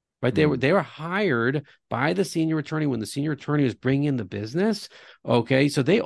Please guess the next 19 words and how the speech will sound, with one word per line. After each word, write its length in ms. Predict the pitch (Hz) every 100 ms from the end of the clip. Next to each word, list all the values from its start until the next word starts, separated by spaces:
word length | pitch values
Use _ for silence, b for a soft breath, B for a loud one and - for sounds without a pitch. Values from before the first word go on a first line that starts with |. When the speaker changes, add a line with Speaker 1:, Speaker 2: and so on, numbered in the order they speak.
| -
Speaker 1:
only 380 | 131 170 196 156
want 240 | 127 113
a 60 | 104
job. 220 | 104 101
So 120 | 113
tho-, 200 | 135 156
so 180 | - 143
for 120 | 151
buyers 440 | - 135 214 254
that 120 | - 156
are 100 | 113
listening, 440 | 104 104 135 135
Darren, 280 | 135 131 127
and 100 | 92
for 80 | 95
your 100 | 92
clients, 640 | - 107 104 117 156 160 - B
and 80 | 107
I'm 100 | 107